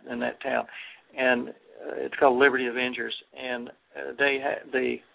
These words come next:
venue happens to have an imax theater, and they're going to kinda make it a centerpiece. We'll show it in an imax theater, not imax, but just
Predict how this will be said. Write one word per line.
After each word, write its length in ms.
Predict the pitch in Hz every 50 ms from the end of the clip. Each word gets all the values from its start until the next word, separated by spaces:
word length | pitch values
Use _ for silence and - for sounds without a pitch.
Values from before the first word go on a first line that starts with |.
| - - 120
venue 520 | 123 151 156 156 151 135 131 127 127 127
happens 400 | 123 123 139 143 135 - 135 117 - -
to 80 | 123
have 160 | 120 135 127
an 80 | 120 120
imax 380 | 123 135 135 131 127 123 120 117 - - -
theater, 480 | - 143 143 139 117 117 113 113 - - - 123
and 200 | 127 127 127 123
they're 100 | 127 123
going 300 | 117 127 135 131 127 123
to 100 | - 123 - -
kinda 140 | 131 131 127
make 160 | 127 127 120
it 80 | 120
a 80 | 117 - -
centerpiece. 460 | - 139 131 127 - - 127 123 123 - -
We'll 200 | 120 120 120 123 120 -
show 160 | - 135 127 127
it 100 | 120 -
in 60 | 120
an 100 | 117 117
imax 300 | 127 131 123 123 123 - - -
theater, 280 | 147 139 131 120 113 - - - - - - _ _ -
not 240 | 135 139 139 135 -
imax, 500 | - - 135 135 131 120 117 113 113 113 - - _ -
but 200 | 120 120 - -
just 180 | 127 123 117